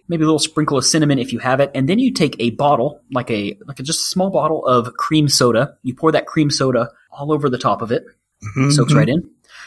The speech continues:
Speaker 1: You put the lid on, you put your coals on top, you set that Dutch oven right on top of the coals so that it's sandwiched with coals on top, coals at the bottom, and you just let it sit until that cake mix is done baking.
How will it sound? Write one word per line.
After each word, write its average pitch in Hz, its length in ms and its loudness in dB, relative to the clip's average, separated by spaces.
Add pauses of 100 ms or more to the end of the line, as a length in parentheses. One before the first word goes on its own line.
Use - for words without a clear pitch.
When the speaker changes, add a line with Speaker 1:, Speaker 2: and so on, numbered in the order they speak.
(120)
Speaker 1:
You 131 80 -6
put 170 140 -2
the 151 80 0
lid 143 180 2
on, 147 200 4
you 127 60 0
put 160 140 -6
your 135 120 -2
coals 147 320 0
on 113 180 -4
top, - 320 -2 (120)
you 113 120 -6
set - 340 -4
that 120 360 -4
Dutch 120 220 -4
oven 120 220 -2
right 120 160 0
on 107 120 0
top 127 180 -4
of 117 60 -8
the 120 60 -6
coals 123 400 -2
so 123 120 -2
that 101 280 -8
it's - 240 -2
sandwiched 131 540 0
with - 140 -12
coals 131 240 -2
on 113 100 -4
top, 123 280 -2
coals 120 240 -6
at - 80 -16
the 107 60 -20
bottom, 107 400 -4 (140)
and 139 100 0
you 131 60 2
just 160 180 -4
let 127 140 4
it - 100 -4
sit 180 280 0
until 123 240 -2
that - 200 0
cake - 260 -6
mix 117 320 -2
is 117 140 -4
done 110 320 -2
baking. 98 360 -8